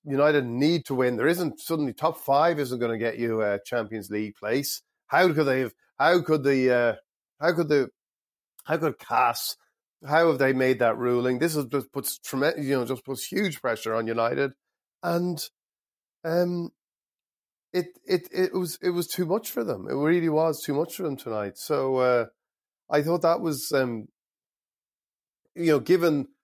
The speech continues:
like that, you know, that, that they should have, uh, and they, you know, they should have been playing against a team with ten men. United ended with, with ten men themselves,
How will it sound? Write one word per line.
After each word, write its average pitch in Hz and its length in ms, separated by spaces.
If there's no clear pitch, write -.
like 139 180
that, 143 300
you 170 100
know, 143 120
that, 131 200
that 120 100
they 135 100
should 175 220
have, 135 220
uh, 123 200
and 123 100
they, 151 140
you 147 180
know, 135 400
they 147 280
should 160 180
have 131 140
been 131 160
playing 123 260
against 117 200
a 110 40
team 123 180
with - 120
ten 117 200
men. 117 200
United 120 360
ended 143 320
with, 110 240
with 110 220
ten 113 220
men 110 200
themselves, 107 720